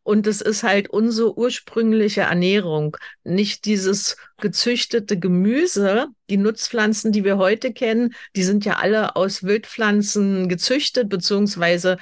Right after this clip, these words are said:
eingeführt worden von, von anderen Kontinenten. Ursprünglich haben wir früher viel Wildpflanzen gegessen. Und wenn wir die wieder zu uns nehmen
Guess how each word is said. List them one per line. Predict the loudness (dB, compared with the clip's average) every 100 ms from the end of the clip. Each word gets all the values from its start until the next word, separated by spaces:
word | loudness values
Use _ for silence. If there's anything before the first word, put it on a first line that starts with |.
| -8 -8
eingeführt | -2 0 0 -2 -2 0 0 0
worden | 0 2 2 2 4 4 2
von, | 0 -2 0 0 2 0 -2 -12 -14
von | -4 -2
anderen | 2 2 2 2
Kontinenten. | 2 0 0 0 2 4 2 0 -2 -2 -6 -20 -20 _ _ _ -2
Ursprünglich | 0 0 -2 0 0 0
haben | 0 2 2
wir | 2
früher | 0 -4 0 2 2 0 -2
viel | -4 -2 2 2 2
Wildpflanzen | -2 -2 -2 0 0 0 0
gegessen. | 0 0 -2 -2 -4 -6 -8
Und | 0 2
wenn | 2 2
wir | 2
die | 2 0 2
wieder | 2 2 0
zu | -2 0 2
uns | 2 0 0 0
nehmen | 2 2 2 2 2 0 -2